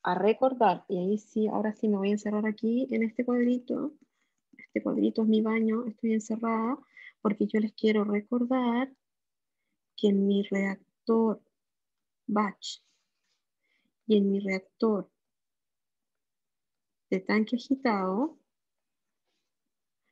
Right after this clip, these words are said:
la velocidad aquí adentro, el R A,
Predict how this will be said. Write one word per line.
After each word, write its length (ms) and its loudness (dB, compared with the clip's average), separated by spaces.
la 140 2
velocidad 640 0
aquí 180 0
adentro, 800 2
el 340 -4
R 600 0
A, 460 0